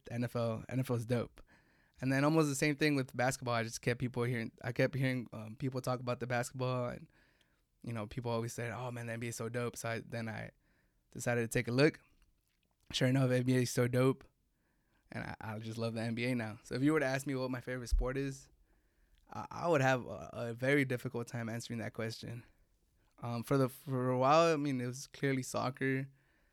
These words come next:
And then football was making a push to beat soccer. And basketball was my third favorite sport. But I feel like maybe now, if you ask me, I still gotta give soccer the nod.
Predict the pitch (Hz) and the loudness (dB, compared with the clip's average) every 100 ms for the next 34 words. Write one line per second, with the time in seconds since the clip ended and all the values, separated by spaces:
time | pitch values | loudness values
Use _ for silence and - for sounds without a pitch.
0 | _ _ _ - 120 127 120 120 117 117 | _ _ _ -8 -4 -2 -2 -2 -4 -2
1 | 135 131 131 127 127 127 123 113 - 135 | 0 2 2 2 2 0 0 -2 2 2
2 | 127 - - 123 120 - 127 - 131 135 | 2 -2 -8 -6 -2 2 0 2 2 2
3 | 127 123 - 120 120 131 131 127 123 123 | 2 -4 -4 0 2 2 2 0 0 -2
4 | 117 123 _ _ _ _ _ _ - _ | -6 -10 _ _ _ _ _ _ -20 _
5 | - 131 123 135 135 139 139 135 147 143 | -2 -2 2 2 4 2 2 0 2 4
6 | 139 - _ _ _ _ _ _ _ _ | 2 -2 _ _ _ _ _ _ _ _
7 | _ - - 139 131 - - - - - | _ -8 0 2 2 -2 -14 -20 -20 -20
8 | _ _ _ _ _ _ 143 143 151 147 | _ _ _ _ _ _ -14 -2 2 4
9 | 143 143 139 139 143 135 127 127 131 131 | 4 4 4 4 2 0 0 0 0 0
10 | 135 135 135 135 _ _ _ _ _ _ | -2 -2 -2 -6 _ _ _ _ _ _
11 | _ _ _ - - 165 165 156 151 135 | _ _ _ -18 0 4 6 6 2 4
12 | 127 135 147 139 120 120 131 139 | 4 4 2 2 2 2 2 0